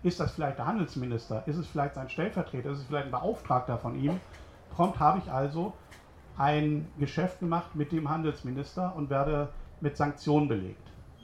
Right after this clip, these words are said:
Selbst wenn es da noch gar keine Urteile zu gibt, haben ganz viele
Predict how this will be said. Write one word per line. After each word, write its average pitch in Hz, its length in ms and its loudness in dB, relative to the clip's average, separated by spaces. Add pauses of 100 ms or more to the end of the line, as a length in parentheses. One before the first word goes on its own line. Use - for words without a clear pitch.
(840)
Selbst 180 220 0
wenn 190 100 2
es 151 100 -4
da 175 120 6
noch - 160 2
gar 160 160 2
keine 156 380 2
Urteile 143 500 0
zu - 160 -10
gibt, 143 420 -6
haben 151 140 2
ganz 160 260 2
viele 165 460 2